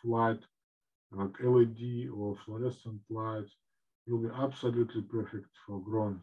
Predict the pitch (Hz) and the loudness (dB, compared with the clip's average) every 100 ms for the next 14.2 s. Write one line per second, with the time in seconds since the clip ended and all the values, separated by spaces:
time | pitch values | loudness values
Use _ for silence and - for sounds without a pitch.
0 | 98 92 90 95 92 92 - 90 _ 85 | -12 -12 -12 -8 -6 -6 -10 -20 _ -20
1 | - 87 82 _ _ _ _ _ _ _ | -20 -18 -18 _ _ _ _ _ _ _
2 | _ _ _ _ _ _ _ _ _ - | _ _ _ _ _ _ _ _ _ -20
3 | _ _ - 110 139 147 160 151 156 151 | _ _ -16 0 4 8 8 8 6 4
4 | 147 127 127 135 156 156 156 151 - 165 | 0 0 4 4 2 2 0 0 0 0
5 | 156 - _ _ _ _ _ _ _ - | 0 -6 _ _ _ _ _ _ _ -2
6 | 120 131 120 123 123 117 113 113 110 98 | 4 4 6 6 6 4 0 -2 -4 -2
7 | 104 101 104 110 107 - 120 120 120 120 | -2 0 2 2 0 -6 -6 -2 2 4
8 | 117 113 101 - - 101 110 104 101 _ | 2 0 -6 -12 -12 -8 -6 -6 -10 _
9 | _ _ _ _ - 107 113 113 110 - | _ _ _ _ -10 -4 -2 0 -2 -6
10 | _ - - 120 110 - 113 110 101 101 | _ -20 -6 -2 -2 0 -2 0 -2 -2
11 | 101 98 - - _ _ _ _ _ 101 | -2 -6 -14 -20 _ _ _ _ _ -16
12 | - 104 95 95 _ _ - 127 117 107 | -8 -4 -4 -4 _ _ 2 4 4 0
13 | 101 110 107 107 101 - _ - 98 92 | -2 -4 0 0 -2 -8 _ -16 -16 -10
14 | 95 92 | -8 -8